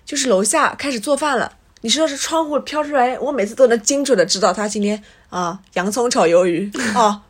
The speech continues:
Speaker 1: 排骨汤，啊，鸡汤，西红柿炒鸡蛋，我每次都很精准地闻到它那个味道，然后一闻到这个味道，我就会想到，嗯，大锅饭的味道，它回来了。
Speaker 2: 就是那种外婆烧的那种饭的味道。
Speaker 1: 对，那个柴火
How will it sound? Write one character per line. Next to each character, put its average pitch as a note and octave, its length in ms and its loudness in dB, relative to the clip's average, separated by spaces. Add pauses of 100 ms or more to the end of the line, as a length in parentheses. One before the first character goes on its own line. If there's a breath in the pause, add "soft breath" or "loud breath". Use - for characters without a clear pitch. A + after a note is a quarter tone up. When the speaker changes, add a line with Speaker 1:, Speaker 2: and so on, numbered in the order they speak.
(120)
Speaker 1:
排 A#3+ 220 2
骨 G3 160 -4
汤， G#3+ 380 0 (420 soft breath)
啊， G3+ 340 2
鸡 C4+ 200 0
汤， A#3 280 2 (380 loud breath)
西 - 240 2
红 C#4 100 4
柿 D4 60 6
炒 G#3 180 4
鸡 G#3 60 0
蛋， G#3 180 -2 (140 loud breath)
我 D4+ 200 0
每 B3+ 280 2
次 F#3+ 160 -6
都 A#3+ 180 6
很 G#3 220 0
精 A#3+ 260 2
准 A3 180 2
地 F3 100 0
闻 F3 180 -2
到 F3 80 -2
它 G#3 140 -8
那 G#3 80 -2
个 G#3 100 2
味 A3+ 180 8
道， C#3+ 120 0
然 G3 120 -4
后 A3+ 60 -6
一 C#4+ 100 -2
闻 C4 200 -2
到 D4 100 0
这 D4 100 -4
个 D4+ 120 -2
味 D4+ 180 0
道， G#3 100 0
我 F3+ 80 0
就 A#3 140 -4
会 C#4+ 80 -2
想 G#3+ 180 -4
到， A3 220 -4 (440 loud breath)
嗯， A3+ 440 -2
大 A3+ 160 -2
锅 A3+ 180 2
饭 A#3 160 2
的 G3+ 120 2
味 G3+ 120 4
道， F#3 160 2
它 B3 140 -6
回 F#3 340 2
来 A3+ 220 8
了。 F3+ 180 4
Speaker 2:
就 C4+ 120 0
是 C4+ 160 2
那 C#4+ 100 -2
种 B3+ 160 4
外 C4+ 160 6
婆 F#3 240 2
烧 G#3+ 260 0
的 C4 60 4
那 A3 160 8
种 E3+ 120 -2
饭 G#3+ 200 -2
的 - 80 -6
味 - 60 -2
道。 D4 60 2
Speaker 1:
对， - 40 -2
那 - 20 0
个 - 0 -
柴 A3+ 280 2
火 B3 340 2